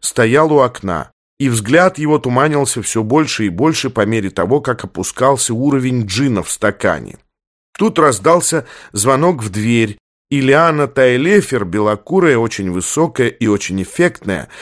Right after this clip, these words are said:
в английском пальто, накинутом на элегантный костюм, и в черных чулках, возникла на пороге.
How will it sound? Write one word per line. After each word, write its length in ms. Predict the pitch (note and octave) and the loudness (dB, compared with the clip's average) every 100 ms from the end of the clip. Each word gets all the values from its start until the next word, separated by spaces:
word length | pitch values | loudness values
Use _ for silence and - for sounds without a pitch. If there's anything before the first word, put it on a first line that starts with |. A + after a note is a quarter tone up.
| - | -10
в 100 | - | -2
английском 560 | C3+ B2+ C#3+ C3+ - A#2 | 0 0 -2 -2 -2 -2
пальто, 420 | - G#2 - F3+ | 0 0 2 2
накинутом 720 | D#3 B2 B2+ C3 A#2 A#2+ A2 | 2 -2 -2 -2 -2 -2 -2
на 140 | A2 A#2 | 0 2
элегантный 720 | A#2+ A2+ B2 A2+ - A2 G2 | 0 2 2 2 -2 -6 -2
костюм, 560 | A2 G2+ - A2 F2+ - - | -2 -2 -2 -4 -4 -8 -8
и 120 | A#2+ | -2
в 100 | A#2 | -2
черных 440 | - C#3+ A#2 A2+ - | 0 2 2 0 -4
чулках, 580 | - G2+ - E3+ D#3 - - - | -6 -4 0 0 0 -6 -20 -8
возникла 680 | G#2+ A#2 G2+ D3+ F3 D3 D3+ | 0 2 2 -2 -2 0 2
на 140 | D3 | 2
пороге. 640 | - C#3+ C3+ A#2 F2 C#2+ | 2 2 4 2 0 -6